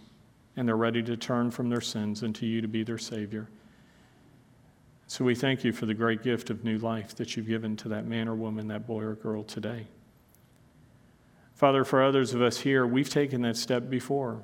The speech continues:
maybe prayed that prayer many times just to make sure, but Father, what we've then done is many times just walked away from you,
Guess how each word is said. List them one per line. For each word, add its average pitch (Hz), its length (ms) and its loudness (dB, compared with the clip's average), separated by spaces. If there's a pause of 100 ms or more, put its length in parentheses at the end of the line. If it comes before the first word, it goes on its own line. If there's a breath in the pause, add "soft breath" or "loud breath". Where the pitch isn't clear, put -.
maybe 139 240 4
prayed 135 280 2
that 131 180 0
prayer 131 220 2
many 131 340 0
times 110 360 -2
just - 280 -2
to 127 80 -2
make 117 180 0
sure, 123 320 0
but 113 240 -2 (800 loud breath)
Father, 131 400 4
what 127 160 6
we've 123 240 4
then 127 240 4
done 113 300 4
is 107 180 0
many 120 220 4
times 117 360 0
just 117 200 -6
walked 117 240 0
away 120 200 2
from 110 280 -4
you, 117 160 -8